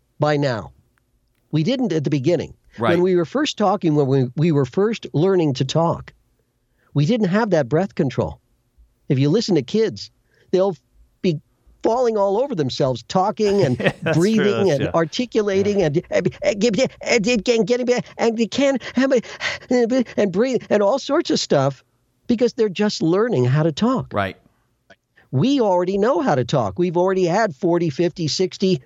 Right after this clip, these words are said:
Speaker 1: well, in your case, Gary, seventy or eighty years
Speaker 2: Uh, <laughs>
Speaker 1: under your belt.
Speaker 2: Mark! <laughs> But so, so when somebody comes and enrolls in your class, right, you, it's, it's a six-weeker? 'Cause I'm, I'm, I'm trying to
Speaker 1: Yeah.
Speaker 2: figure out, like, what, you know,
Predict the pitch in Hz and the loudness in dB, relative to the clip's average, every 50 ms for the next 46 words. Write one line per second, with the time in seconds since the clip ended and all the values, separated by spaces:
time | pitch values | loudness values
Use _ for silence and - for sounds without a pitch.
0 | - - - 165 156 151 147 156 170 190 196 - 175 160 143 - - 160 160 151 | -8 -4 -2 0 2 2 2 2 2 0 0 0 -2 -2 -2 0 0 0 2 2
1 | 151 151 135 - - 180 165 160 160 143 135 135 147 156 170 180 170 156 139 131 | 0 -2 -2 -2 -2 -2 0 0 0 0 0 0 2 2 0 0 -2 -2 -4 -2
2 | 156 220 247 240 - - - 127 120 - - 185 - - - 220 226 202 - - | 0 0 0 2 2 2 2 0 0 0 -2 -2 -2 -2 -2 -2 -2 -2 -2 0
3 | 226 208 160 160 - 196 190 214 220 180 160 214 208 - - 170 175 208 302 339 | 0 -2 -2 -2 -2 -2 -2 -2 -2 -4 -4 -6 -8 -8 -8 -6 -4 -2 0 0
4 | 339 - - - - - - - - - - - - 202 - - 240 - - - | 0 0 -2 -2 -4 -6 -6 -6 -8 -8 -6 -4 -4 -4 -2 -2 -4 -4 0 0
5 | - - - 226 226 208 196 - - - - - 381 370 170 - - - 151 156 | 0 0 0 0 0 0 -2 0 0 -2 -2 0 -2 -4 -4 -4 -6 -10 -8 -8
6 | 151 165 - 233 262 - - - 294 254 247 - - - - - - - 254 254 | -8 -2 0 0 0 0 0 0 0 0 0 -2 -8 -14 -18 -16 -8 -2 0 0
7 | 254 233 - - - 269 226 302 285 - - 226 226 226 220 175 196 180 180 175 | 0 0 -2 -2 -2 -2 0 -2 -2 -2 -2 -2 -2 -2 -2 -2 -2 -2 0 0
8 | 165 151 170 170 175 170 160 - - 147 147 147 143 147 160 151 151 147 147 - | 0 2 2 2 2 2 0 -2 -4 -4 -4 -2 0 2 2 2 2 2 0 -2
9 | 113 113 95 87 85 90 104 - - 110 107 107 110 123 120 - - - 131 139 | -2 -2 0 0 -2 -2 -4 -4 -2 0 0 2 0 0 -2 -8 -8 -6 -6 -6
10 | 135 135 143 143 - 147 - 165 - 147 - 160 147 - 135 170 160 - - 160 | -4 -4 -4 -4 -2 -4 -4 -4 -6 -4 -2 -2 -2 0 0 0 0 -2 -4 -4
11 | 160 170 160 190 185 190 202 190 - - - _ _ _ _ - 175 226 - - | -4 -4 -2 -2 -2 0 -2 -2 -4 -10 -20 _ _ _ _ -2 0 0 2 2
12 | 185 202 208 - 202 180 - 196 202 190 185 247 208 180 175 175 165 156 156 143 | 0 0 0 -2 -4 -2 0 0 0 0 0 0 0 0 2 0 2 2 0 0
13 | 156 160 160 - - 117 - - 156 156 147 131 107 | 2 0 -2 -2 -4 -8 -10 -6 -4 -2 -2 -2 -2